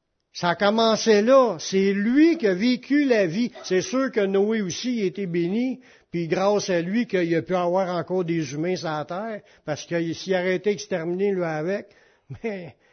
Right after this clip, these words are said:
on, on sera pas là aujourd'hui en train de s'en parler. Mais Abraham,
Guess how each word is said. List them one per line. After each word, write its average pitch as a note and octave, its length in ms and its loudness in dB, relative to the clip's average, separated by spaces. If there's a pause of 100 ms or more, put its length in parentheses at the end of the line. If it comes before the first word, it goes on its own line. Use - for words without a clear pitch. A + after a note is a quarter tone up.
(180)
on, D#3 220 -6
on D#3+ 140 -6
sera D3+ 260 -6
pas E3 180 -2
là F#3 120 0
aujourd'hui D#3 340 0
en E3+ 140 -2
train D#3+ 180 -8
de D3 60 -8
s'en D3+ 200 -6
parler. D#3 480 -4 (380)
Mais E3+ 360 2 (160)
Abraham, G#3 880 2